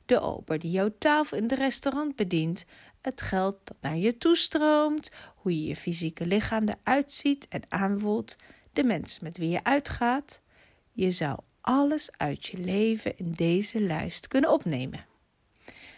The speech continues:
Daarom is het belangrijk dat je de kracht van dit moment begrijpt. Het doel van tijdsdeelplanning is je gedachten duidelijk te leiden naar dingen die je wilt ervaren,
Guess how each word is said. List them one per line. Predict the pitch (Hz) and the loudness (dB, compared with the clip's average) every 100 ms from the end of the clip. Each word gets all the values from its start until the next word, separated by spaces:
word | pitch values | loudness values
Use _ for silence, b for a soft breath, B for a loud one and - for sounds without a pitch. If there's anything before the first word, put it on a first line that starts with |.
| B - | B 0
Daarom | 294 294 277 | 2 4 2
is | 226 | 2
het | 185 | 0
belangrijk | 180 170 202 233 202 - - 254 - | 2 4 4 4 0 -4 -6 -8 -8
dat | 262 269 | -10 -8
je | 240 | -8
de | 208 - | -8 -6
kracht | - 285 311 - | -2 -2 -2 -6
van | 190 170 - | -4 -4 0
dit | 247 302 - - | 4 4 2 -8
moment | 165 156 160 160 175 208 262 - _ _ - | -4 -2 -2 0 0 -2 -6 -14 _ _ 0
begrijpt. | 214 - 160 - - - - - _ _ _ _ B B B B B B B B B | 0 2 -2 -4 -12 -18 -18 -18 _ _ _ _ B B B B B B B B B
Het | - 233 | -8 -6
doel | 220 269 311 330 | 2 6 8 6
van | 339 196 175 - | 0 -6 -8 -4
tijdsdeelplanning | - 285 311 - 202 185 - 170 175 247 - | 0 0 0 -2 -2 -4 -4 -2 0 0 -2
is | 220 - | -6 -6
je | 233 | -6
gedachten | 220 190 185 - - 175 | -6 -4 -6 -6 -10 -2
duidelijk | 185 180 247 269 277 285 | 2 2 2 0 -4 -4
te | - 156 | -8 -6
leiden | 165 165 190 220 294 | -4 -2 -4 -4 -8
naar | - 170 - | -10 -14 -6
dingen | 180 196 240 - | -2 0 -2 -4
die | 175 170 | -4 -2
je | 170 165 - | -4 -6 6
wilt | 233 214 - - - | 8 8 4 -6 -8
ervaren, | 123 - - - 147 208 294 | -10 -10 -10 -8 -6 -4 -4